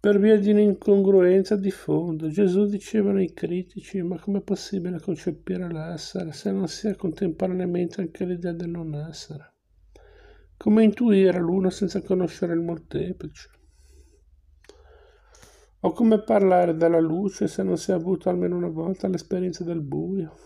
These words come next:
E allora, dal momento che l'essere ha bisogno, come elemento pregiudiziale, della conoscenza del non essere,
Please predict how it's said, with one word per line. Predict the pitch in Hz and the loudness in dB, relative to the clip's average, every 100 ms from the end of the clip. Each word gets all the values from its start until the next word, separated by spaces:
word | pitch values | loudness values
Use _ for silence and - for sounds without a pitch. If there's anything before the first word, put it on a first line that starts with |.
| - | -4
E | 190 | 0
allora, | 190 185 202 196 | 2 2 2 0
dal | 185 | 0
momento | 180 180 185 165 170 | 0 2 0 -2 -4
che | 180 | -4
l'essere | 175 170 196 185 | -4 -4 -4 -6
ha | |
bisogno, | 170 170 160 165 180 170 151 | -4 -4 -4 -6 -6 -8 -8
come | 185 175 | -4 -4
elemento | 175 180 180 156 160 - | -4 -4 -6 -4 -6 -4
pregiudiziale, | - 160 170 160 156 - 139 147 170 170 156 _ _ - - _ _ - | -6 -2 -2 -2 -6 -6 -4 -4 -6 -12 -16 _ _ -20 -20 _ _ -2
della | 185 175 | 2 2
conoscenza | 190 185 156 202 180 175 | 0 -2 0 0 0 -2
del | 170 | -2
non | 175 175 156 | -2 -2 -2
essere, | 156 170 - - 160 - | -4 -8 -8 -10 -10 -14